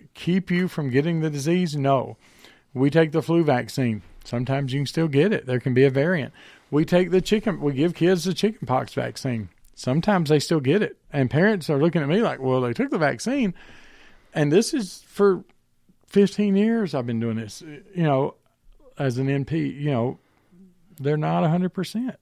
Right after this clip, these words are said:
Your kid can still get chickenpox. Shingles. People get the shingles vaccine and still get shingles. People take pneumonia vaccine. They still get pneumonia <laughs> sometimes. I mean, nothing is a hundred percent in medicine. If it was,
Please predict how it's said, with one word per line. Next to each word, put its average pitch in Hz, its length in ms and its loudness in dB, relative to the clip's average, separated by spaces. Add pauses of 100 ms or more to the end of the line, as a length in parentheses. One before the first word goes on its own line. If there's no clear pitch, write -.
Your 131 100 -4
kid 156 240 -6
can 170 120 -4
still 175 200 -6
get 165 180 -6
chickenpox. 135 680 -6 (440)
Shingles. 208 600 -2 (220)
People 139 280 2
get 165 140 4
the 170 80 4
shingles 196 340 4
vaccine 131 380 0
and 120 120 -2
still 139 200 0
get 160 180 0
shingles. 170 460 2 (520)
People 170 280 6
take 180 200 8
pneumonia 180 460 8
vaccine. 135 520 4
They 117 120 4
still 131 340 2
get 147 200 2
pneumonia 151 520 4
<laughs> - 0 -
sometimes. 120 720 0
I 135 60 0
mean, 135 240 2
nothing 170 460 2
is 135 120 0
a 135 80 0
hundred 139 200 0
percent 143 320 0
in 127 80 4
medicine. 175 360 2
If 135 120 0
it 127 100 -2
was, 170 480 4